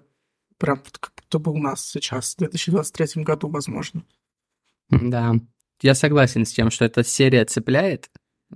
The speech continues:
Speaker 2: а, потому что кажется, что ты можешь сам столкнуться реально с такой ситуацией,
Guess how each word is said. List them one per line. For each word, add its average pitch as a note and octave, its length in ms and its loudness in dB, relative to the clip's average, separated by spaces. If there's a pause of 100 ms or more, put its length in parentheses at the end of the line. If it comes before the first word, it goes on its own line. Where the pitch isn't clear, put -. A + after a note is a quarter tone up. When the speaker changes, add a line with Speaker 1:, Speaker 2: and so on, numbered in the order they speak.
(120)
Speaker 2:
а, A2 220 -4
потому B2+ 380 0
что B2+ 180 -4
кажется, B2+ 680 0
что A2+ 540 -2 (360)
ты D3+ 100 8
можешь D3 380 6
сам G#2+ 380 2
столкнуться G#2+ 640 -2
реально G2 320 0
с - 60 -14
такой G#2 240 -6
ситуацией, G#2+ 600 -4